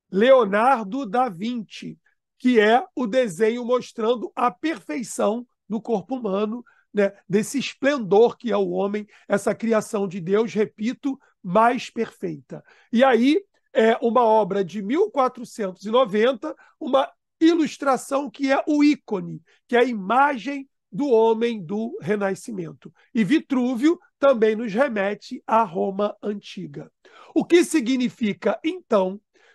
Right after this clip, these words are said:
ser, no contexto do Renascimento, um humanista? O termo se difundiu, se espalhou no século quinze, mas retoma ao século quatorze. Vimos aqui Francisco Petrarca, Giovanni Boccaccio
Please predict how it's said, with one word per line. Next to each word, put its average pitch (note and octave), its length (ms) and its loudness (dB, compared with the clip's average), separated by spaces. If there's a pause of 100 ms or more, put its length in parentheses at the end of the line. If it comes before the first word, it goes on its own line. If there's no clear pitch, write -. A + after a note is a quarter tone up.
ser, - 560 0 (300)
no A3+ 140 -2
contexto D4 640 2
do B3+ 120 0
Renascimento, A3+ 1040 -2
um G#3 180 -4
humanista? G3 720 -4 (360)
O G3 120 -2
termo B3 480 4
se B3+ 140 -4
difundiu, F#3+ 800 -4 (200)
se - 140 -8
espalhou G3 640 2 (240)
no F#3+ 140 -2
século F#3 500 -4
quinze, A3+ 640 0 (300)
mas G#3+ 240 2
retoma B3 680 2 (220)
ao G#3 200 2
século C#4 520 -4
quatorze. A#3 760 -2
Vimos G3 300 -6
aqui D4+ 400 -4
Francisco G#3 480 -4
Petrarca, A#3 800 2
Giovanni F3 500 -6
Boccaccio G#3+ 720 -2